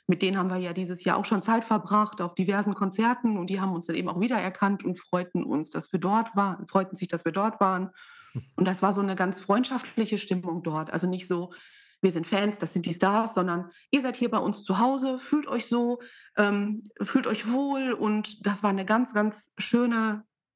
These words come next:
Atmosphäre und eben auf diesem Anwesen zu sein, wo so viel passiert ist und wo so viel Geschichte geschrieben wurde, das war einfach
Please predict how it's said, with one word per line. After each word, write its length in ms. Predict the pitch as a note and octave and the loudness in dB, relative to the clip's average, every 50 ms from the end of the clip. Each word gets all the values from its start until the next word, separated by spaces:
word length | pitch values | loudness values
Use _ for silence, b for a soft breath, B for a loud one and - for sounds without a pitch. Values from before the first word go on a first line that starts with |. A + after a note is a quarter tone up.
| _ _ _ | _ _ _
Atmosphäre 840 | F#3+ F#3 - G3+ F3+ F3+ - - G3+ G3 A3 G3+ F#3+ F#3+ E3 D#3 | -4 0 0 0 0 0 0 0 2 2 2 0 0 -2 -2 -4
und 400 | D3 - - D#3 E3+ E3+ E3 - - | -6 -4 -4 -2 -2 -2 -4 -4 -4
eben 220 | - F#3+ F#3 F#3+ | -4 -2 -2 -2
auf 140 | - F3 - | -2 -2 -2
diesem 300 | - F#3+ F3+ F#3 - - | -2 -2 -2 -2 0 0
Anwesen 440 | G3 A#3 A#3 A3 A#3 A3 G#3 A3 G#3+ | 0 2 2 0 0 0 0 -2 -2
zu 140 | - - G3+ | -2 -4 -2
sein, 400 | F#3 G3+ G3+ G3+ G3+ G#3 G#3 B B B B B B B B B B _ - F3 | 0 2 2 2 2 0 0 B B B B B B B B B B _ -4 -2
wo 140 | F3+ F3+ | -2 -2
so 240 | F3+ E3+ G3 A#3 C#4+ | -2 0 0 0 0
viel 220 | C#4+ - C4 B3+ B3+ | 0 0 -2 -2 0
passiert 480 | - A3 G3 - - A3 A#3+ C4 B3+ | 0 0 -2 0 0 0 0 0 0
ist 200 | - G#3 G3 - | -2 -4 -4 -4
und 200 | - E3 F3 E3+ | -4 -4 -4 -4
wo 80 | F3 F3+ | -4 -4
so 160 | F3 G#3 A3+ | -2 -2 -2
viel 180 | - - A#3+ G#3 | 0 0 -2 0
Geschichte 500 | - G#3 - - B3+ B3+ - - A#3+ - | -2 -2 -2 -2 -2 -2 -2 -2 -2 -2
geschrieben 600 | G#3 F#3+ - - - G3+ G3 F#3+ G3 E3 C#3+ D#3 | -2 -4 -4 -4 -2 0 0 0 -2 -2 -4 -4
wurde, 440 | F3 F#3 F#3 F#3 G3+ A3+ A3+ A3 b b b b b _ _ _ _ _ _ | -4 -2 -2 0 0 0 -2 -4 b b b b b _ _ _ _ _ _
das 180 | E3+ F3+ F3 - | -2 -2 0 0
war 100 | F3+ E3+ | 0 0
einfach 500 | - D#3 - - F3 D#3 - - - - | 0 0 -2 -2 -4 -4 -4 -8 -14 -20